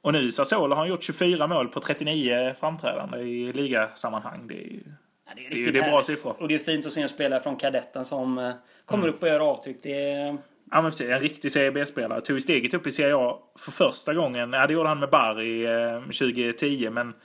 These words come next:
Speaker 1: första gången på allvar, liksom, eh, Empoli tjugo arton, liksom.
Speaker 2: Ja,
Speaker 1: Det är stort.
Speaker 2: Ja, det är väldigt stort. Och den fjolårssäsongen, den ska man inte bort.
Speaker 1: Nej, det gör man
Speaker 2: Sassuolo.
Speaker 1: verkligen inte.
Speaker 2: Ruggigt fina siffror där.
Speaker 1: Mm.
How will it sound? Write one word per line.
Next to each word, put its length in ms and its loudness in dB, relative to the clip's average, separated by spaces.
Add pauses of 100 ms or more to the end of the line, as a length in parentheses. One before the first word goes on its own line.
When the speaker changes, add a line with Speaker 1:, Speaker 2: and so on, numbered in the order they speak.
(160)
Speaker 1:
första 240 0
gången 200 0
på 80 0
allvar, 460 0
liksom, 400 -4
eh, 600 -2
Empoli 500 0
tjugo 260 0
arton, 420 0 (100)
liksom. 220 -12 (220)
Speaker 2:
Ja, 100 -12
Speaker 1:
Det 80 -10
är 40 -10
stort. 260 -6 (280)
Speaker 2:
Ja, 80 -8
det 80 0
är 40 0
väldigt 260 -2
stort. 320 -12
Och 400 -6
den 180 -4
fjolårssäsongen, 680 -6
den 100 -2
ska 200 -6
man 140 -4
inte 120 -12
bort. 300 -16 (300)
Speaker 1:
Nej, 240 2 (200)
det 80 -6
gör 60 0
man 100 -2
Speaker 2:
Sassuolo. 400 -2
Speaker 1:
verkligen 240 -8
inte. 180 -10 (340)
Speaker 2:
Ruggigt 340 -6
fina 180 -6
siffror 280 -8
där. 160 -4 (220)
Speaker 1:
Mm. 480 -14